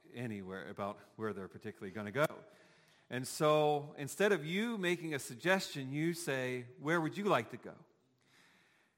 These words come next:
And that person is picky, and they only have certain places they might be willing to go, but they don't really know which place they wanna go.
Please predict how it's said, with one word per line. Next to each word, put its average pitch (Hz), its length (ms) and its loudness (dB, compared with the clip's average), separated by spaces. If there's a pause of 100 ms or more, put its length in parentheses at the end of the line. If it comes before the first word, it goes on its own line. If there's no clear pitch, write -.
(340)
And 147 140 0
that 226 240 6
person 175 520 0
is 147 200 -8
picky, 151 540 0
and 127 100 -4
they 139 200 -4
only 156 220 0
have 147 140 2
certain - 300 -2
places 139 440 -2
they 127 120 -2
might 127 240 -2
be 127 100 -8
willing 131 320 -2
to 113 80 -4
go, 143 280 4
but 120 280 -4
they 151 160 4
don't 156 280 2
really 151 260 -2
know 139 240 4
which 131 320 -2
place 127 260 -6
they 127 120 -4
wanna 151 260 0
go. 98 220 -4